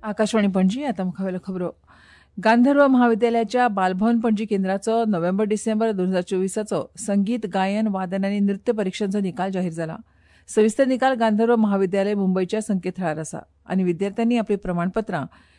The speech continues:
एकतीस मार्च म्हणसर घेवन वचची, अशें संचालक मनोज सावयकार हांणी कळीत केलां. गोंय विद्यापीठांत पेपर फूट जाल्ल्याची कसलीच कागाळ ना, तशेंच विद्यापीठांत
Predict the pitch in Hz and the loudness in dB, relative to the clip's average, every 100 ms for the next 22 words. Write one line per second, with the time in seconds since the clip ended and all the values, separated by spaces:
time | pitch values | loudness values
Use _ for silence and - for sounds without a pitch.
0 | _ - 214 254 240 254 247 226 202 220 | _ -2 -2 -2 0 2 2 0 0 0
1 | 190 185 180 180 214 226 214 190 180 175 | 2 2 0 -4 -2 -2 -2 -4 -4 -2
2 | 202 214 208 185 196 185 - 175 196 214 | -2 -2 -2 0 2 0 -2 -4 -2 -2
3 | 214 196 185 180 160 - 165 151 - _ | -2 -4 -4 -6 -8 -8 -10 -10 -14 _
4 | _ _ _ _ _ _ _ _ _ _ | _ _ _ _ _ _ _ _ _ _
5 | - 180 254 277 247 269 277 277 285 - | -4 0 2 2 2 0 0 -2 -2 -6
6 | 240 254 240 233 196 190 190 - 208 185 | -2 -2 -2 -4 -2 -2 -4 -4 -6 -4
7 | 214 - 196 185 196 196 220 214 202 196 | -8 -4 -4 -2 -4 -4 -4 -6 -6 -4
8 | 170 202 233 247 | -4 -6 -4 -4